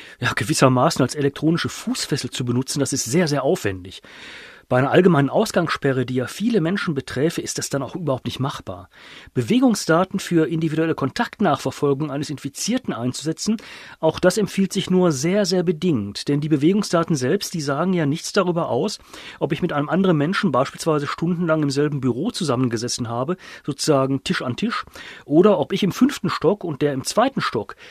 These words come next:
jeder jeweils an seinem Schreibtisch war. In der Diskussion geht über solche Werkzeuge gerade sehr, sehr viel durcheinander. Und da müssen die digitalen Werkzeuge, die im Kampf gegen das Coronavirus eingesetzt werden sollen, einfach mal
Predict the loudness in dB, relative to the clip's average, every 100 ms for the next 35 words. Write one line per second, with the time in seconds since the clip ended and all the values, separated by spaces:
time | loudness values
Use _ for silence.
0 | -6 2 4 4 4 0 0 -2 -2 -2
1 | 0 -2 -2 -6 -8 -14 -20 _ _ -20
2 | -20 -10 0 2 2 4 6 6 6 4
3 | 2 0 0 4 6 6 4 2 4 2
4 | 0 0 2 2 2 2 4 2 2 0
5 | 0 0 0 0 0 2 0 0 0 0
6 | 0 0 0 0 -2 -2 -4 0 0 2
7 | 0 -4 -2 0 0 0 -2 -2 -2 -2
8 | 0 0 0 -2 -2 0 0 0 0 0
9 | -2 -6 -2 0 2 0 -4 -2 -2 -2
10 | -4 -4 -6 -6 -2 0 0